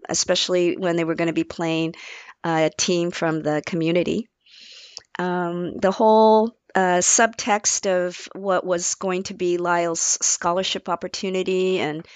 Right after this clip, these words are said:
and how he was robbed of that, um, by, uh, an act of violence, um, i-, is, uh,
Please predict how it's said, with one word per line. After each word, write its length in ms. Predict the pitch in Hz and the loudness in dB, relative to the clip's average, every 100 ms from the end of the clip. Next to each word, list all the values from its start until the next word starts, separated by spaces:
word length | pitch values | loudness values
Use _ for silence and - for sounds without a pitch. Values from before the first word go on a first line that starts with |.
| - - - _ | -20 -20 -20 _
and 160 | 170 170 | -4 -2
how 240 | 175 170 | 0 0
he 140 | 170 | -2
was 300 | 175 165 165 | 0 0 0
robbed 420 | 165 - 359 - 143 | -2 -2 -2 -4 -6
of 100 | - | -4
that, 320 | - - - _ | -4 -4 -6 _
um, 420 | - 165 156 151 165 _ | -10 -6 -6 -8 -12 _
by, 560 | - 156 151 156 156 - - | -6 -2 0 0 -2 -4 -6
uh, 280 | 160 151 - | -6 -6 -4
an 120 | 165 | -2
act 180 | 160 - | 0 -2
of 80 | 151 | -4
violence, 680 | 156 185 170 - - - - - - - - _ | -2 -2 -4 -6 -4 -4 -6 -14 -20 -20 -20 _
um, 640 | 170 170 165 165 165 160 - - | -6 -4 -4 -4 -6 -8 -10 -6
i-, 240 | 170 - | -4 -2
is, 420 | 185 175 - - 185 | 0 2 2 2 2
uh, 300 | 175 175 | 2 2